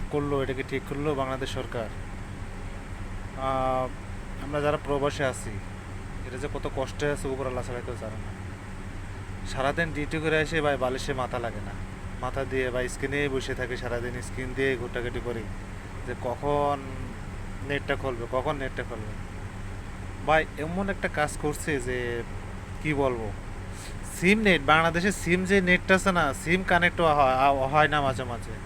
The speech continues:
এখান থেকে ডলারে কল দিলেও যাইতেছে না, তারপরে সিম এখানে টাকা ভরে কল দিলেও, আহ, কি করে জানেন, মানে কেট কেট কেট কেট করে বাধে, কথা আসে না।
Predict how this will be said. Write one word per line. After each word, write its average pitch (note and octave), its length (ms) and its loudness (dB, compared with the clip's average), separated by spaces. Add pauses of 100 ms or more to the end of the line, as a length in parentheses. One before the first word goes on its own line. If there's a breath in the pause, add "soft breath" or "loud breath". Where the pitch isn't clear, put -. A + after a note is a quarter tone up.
(680)
এখান D3+ 220 -2
থেকে E3+ 220 4
ডলারে D3 360 6
কল D#3 240 2
দিলেও D#3 340 2
যাইতেছে D3+ 420 0
না, D#3 220 -2
তারপরে C#3 300 0
সিম D3 320 -4 (300)
এখানে D3 340 -2
টাকা D3 240 6
ভরে D#3 460 4
কল C#3 180 2
দিলেও, D3 340 2 (960)
আহ, C#3 360 0
কি D3 120 -4
করে D#3 240 4
জানেন, D3+ 260 0 (640)
মানে D3 160 -4 (120)
কেট F3 120 0 (220)
কেট F3+ 100 4 (120)
কেট F3 180 0
কেট - 160 -6
করে E3 140 0
বাধে, B2+ 360 0
কথা C3 180 4
আসে B2 180 0
না। G#2+ 80 -6